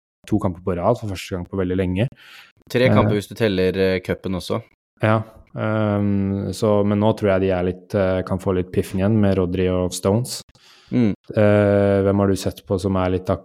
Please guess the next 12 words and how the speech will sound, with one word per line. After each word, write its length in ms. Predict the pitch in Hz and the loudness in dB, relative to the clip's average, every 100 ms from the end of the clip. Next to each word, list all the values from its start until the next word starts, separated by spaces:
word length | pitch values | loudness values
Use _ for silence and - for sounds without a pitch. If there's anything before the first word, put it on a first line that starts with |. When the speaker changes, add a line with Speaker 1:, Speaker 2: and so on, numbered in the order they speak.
| _ | _
Speaker 1:
som 180 | - 98 | -2 0
er 140 | 90 | 0
de 60 | 92 | 0
mest 200 | 90 - | -2 -2
aktuelle 420 | 90 - 90 90 | -2 0 0 0
fra, 400 | 87 92 90 90 | 0 2 2 0
fra 140 | 90 87 | -2 -2
City? 380 | - 90 98 110 - _ _ _ _ - - - _ _ _ 180 156 151 - | -2 -4 -4 -4 -8 _ _ _ _ -20 -20 -20 _ _ _ -10 -10 -14 -10
Speaker 2:
Nei, 260 | 139 143 180 - | -2 2 2 0
altså, 360 | 127 170 151 - | 0 0 0 -6
det 220 | 135 170 | -2 0
var, 220 | 165 139 | 2 2